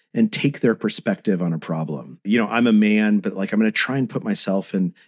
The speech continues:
in my wife's shoes and see the world from her perspective. The truth of the matter is, and study after study shows this, I can't do that. I have no idea what it's like to be a woman in today's world, <laughs> right? And even, and, and if I think I do, I'm kind of fooling myself.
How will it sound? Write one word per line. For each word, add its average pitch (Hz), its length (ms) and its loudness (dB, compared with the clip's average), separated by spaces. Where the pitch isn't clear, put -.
in 107 100 4
my 101 120 4
wife's 95 280 0
shoes 82 380 -2
and 87 100 -2
see - 120 -2
the 98 120 0
world 95 420 -2
from - 220 -8
her 92 160 -2
perspective. 80 760 -8
The 190 180 -2
truth 269 180 4
of 233 100 6
the - 0 -
matter 139 260 6
is, 113 200 4
and 110 80 -8
study 165 200 0
after - 160 -4
study 107 160 -2
shows 107 240 -2
this, 95 260 -6
I 302 80 4
can't 214 340 4
do 90 180 -4
that. 135 420 2
I 220 60 8
have 254 200 6
no 254 160 6
idea 247 260 4
what 147 140 6
it's 113 100 -2
like 107 140 0
to - 80 -2
be 107 100 2
a 101 80 2
woman 95 280 2
in 92 100 0
today's 85 380 -6
world, 85 260 -2
<laughs> 160 200 2
right? 220 220 4
And 220 140 6
even, 233 280 6
and, 196 120 6
and 190 240 4
if 185 140 4
I 180 80 6
think 214 300 4
I 175 100 6
do, 190 260 6
I'm 143 180 4
kind 175 200 4
of 143 80 2
fooling 214 380 4
myself. 87 680 -2